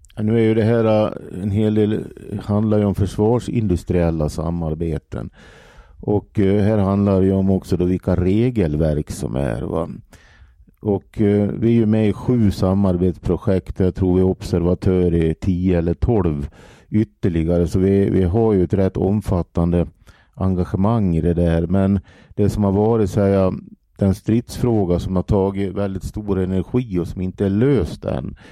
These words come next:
det är ju det här att man, eh, har velat, eh, från vis-, vissa håll utesluta industri som är,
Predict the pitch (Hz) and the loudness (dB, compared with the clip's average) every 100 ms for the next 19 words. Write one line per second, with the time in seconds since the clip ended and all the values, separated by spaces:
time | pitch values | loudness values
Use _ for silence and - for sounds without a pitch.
0 | - - - - - 104 110 95 95 104 | -20 -20 -20 -10 -2 2 2 2 2 2
1 | 101 101 92 90 - 101 - 101 98 98 | 2 2 0 -2 -4 -6 -2 0 2 4
2 | 95 104 - - 82 98 95 92 92 87 | 2 0 -6 -10 -2 0 2 2 2 0
3 | - 98 90 107 - - - - 92 92 | 0 0 0 -4 -10 -20 -18 -4 0 2
4 | 95 95 - 98 - 92 98 95 101 101 | 2 0 0 0 0 0 2 2 2 2
5 | 127 - 127 101 - 101 90 - 90 85 | 0 0 -2 -2 -2 0 0 0 0 0
6 | - _ - - - _ _ _ 110 104 | -2 _ -20 -20 -20 _ _ _ 0 2
7 | 95 - - 117 107 - 87 90 90 90 | 0 -2 0 2 2 0 0 2 2 0